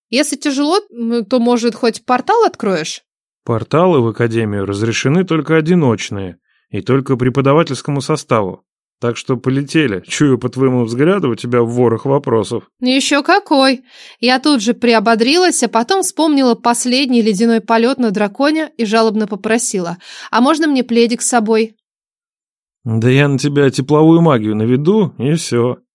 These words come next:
Speaker 1: Махнул рукой Аарон, поднимаясь на второй этаж. «Так почему ты, Ирод, раньше меня морозил?»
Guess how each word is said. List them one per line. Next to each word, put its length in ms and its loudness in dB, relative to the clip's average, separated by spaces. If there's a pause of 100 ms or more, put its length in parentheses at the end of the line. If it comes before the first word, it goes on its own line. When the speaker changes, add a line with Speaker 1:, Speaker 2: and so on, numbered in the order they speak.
(220)
Speaker 1:
Махнул 480 2
рукой 420 2
Аарон, 340 2
поднимаясь 560 0
на 80 -2
второй 320 0
этаж. 440 -4 (420)
«Так 220 -2
почему 340 0
ты, 260 0
Ирод, 280 2
раньше 360 0
меня 180 0
морозил?» 680 0